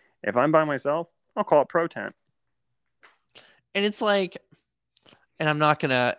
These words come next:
Speaker 2: um, engage in this different ways of saying tent, um, but it's,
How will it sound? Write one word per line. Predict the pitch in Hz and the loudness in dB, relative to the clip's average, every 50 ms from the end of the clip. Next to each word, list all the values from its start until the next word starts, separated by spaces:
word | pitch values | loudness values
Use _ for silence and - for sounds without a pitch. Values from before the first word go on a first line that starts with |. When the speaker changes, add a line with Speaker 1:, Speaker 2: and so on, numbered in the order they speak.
| - | -2
Speaker 2:
um, | 127 131 123 120 120 113 | -2 -2 -2 -2 -4 -6
engage | 117 123 117 123 120 123 120 113 123 | -8 -4 0 2 2 2 2 0 -2
in | 123 117 | -4 -4
this | 117 113 - | -4 -4 -2
different | - 131 120 - 120 | -2 -2 0 0 0
ways | 120 117 117 | -2 -2 -2
of | 117 | -4
saying | - - 117 113 117 113 | -4 -4 -4 -4 -6 -6
tent, | - - 117 113 113 - - - - 160 151 - - _ _ _ | -4 -4 -4 -4 -4 -8 -12 -18 -18 -18 -18 -20 -20 _ _ _
um, | - 147 147 143 139 135 135 135 135 - _ | 4 6 6 6 6 4 2 0 -4 -2 _
but | - 156 147 143 143 147 147 - - - - _ _ _ _ | 4 6 6 6 4 2 0 -6 -12 -12 -14 _ _ _ _
it's, | - 165 170 170 165 - - - - - - | 0 0 2 0 0 -4 -8 -10 -10 -10 -12